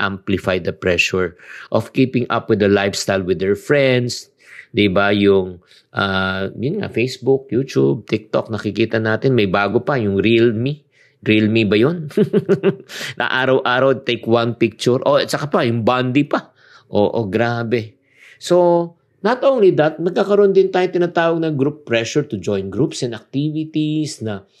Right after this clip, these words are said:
kumain kayo sa mga restaurants, di ba? Siyempre, ah, pag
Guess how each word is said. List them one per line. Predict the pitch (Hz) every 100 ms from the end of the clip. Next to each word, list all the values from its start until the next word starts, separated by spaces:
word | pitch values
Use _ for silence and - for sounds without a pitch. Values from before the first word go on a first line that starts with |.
| - -
kumain | 110 101 101 110 104
kayo | 107 104 104
sa | 107
mga | 98 98 95 92
restaurants, | 95 95 - 113 120 113 110 104
di | - 92
ba? | 98
Siyempre, | 113 113 110 127 117 - - _ -
ah, | - - 156
pag | 165